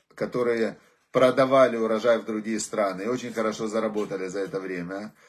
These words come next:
То есть они просто на сельском хозяйстве огромные деньги делали.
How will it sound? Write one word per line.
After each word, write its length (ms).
То 100
есть 120
они 160
просто 460
на 120
сельском 380
хозяйстве 720
огромные 540
деньги 300
делали. 500